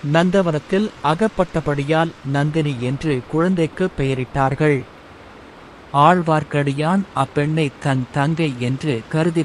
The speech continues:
பாராட்டி வந்தான். நந்தினிக்கு பிராயம் வளர்ந்து வந்தது போல் பெருமாளிடமும் பக்தியும் வளர்ந்து வந்தது. அவள்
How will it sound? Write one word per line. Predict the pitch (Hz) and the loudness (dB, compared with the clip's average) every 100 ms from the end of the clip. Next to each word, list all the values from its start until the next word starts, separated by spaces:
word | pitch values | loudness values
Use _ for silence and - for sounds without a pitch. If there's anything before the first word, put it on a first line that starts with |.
| - | 0
பாராட்டி | 135 135 127 - 135 | 0 2 -2 -2 -4
வந்தான். | 127 123 143 143 113 - - - - - - - - - - - 151 | 0 0 2 2 0 -6 -20 -20 -20 -20 -20 -20 -20 -20 -14 -4 2
நந்தினிக்கு | 175 196 233 240 - 226 | 2 4 2 0 0 0
பிராயம் | 165 156 170 180 160 | 2 2 2 0 -2
வளர்ந்து | 135 139 143 143 | -2 -2 -2 -4
வந்தது | 127 127 127 127 | -2 -4 -4 -4
போல் | 170 160 120 - - | -2 -2 -2 -14 -6
பெருமாளிடமும் | 170 175 190 165 151 139 131 127 117 | -2 0 2 2 0 0 0 -2 -2
பக்தியும் | 131 - 156 156 135 123 | -8 -6 -4 -2 -2 -2
வளர்ந்து | 139 139 135 131 | -2 -2 -2 -4
வந்தது. | 127 127 131 151 139 107 - - - - - - - - - - | -4 -4 0 4 2 0 -14 -20 -20 -20 -20 -20 -20 -20 -20 2
அவள் | 170 170 190 | 2 4 2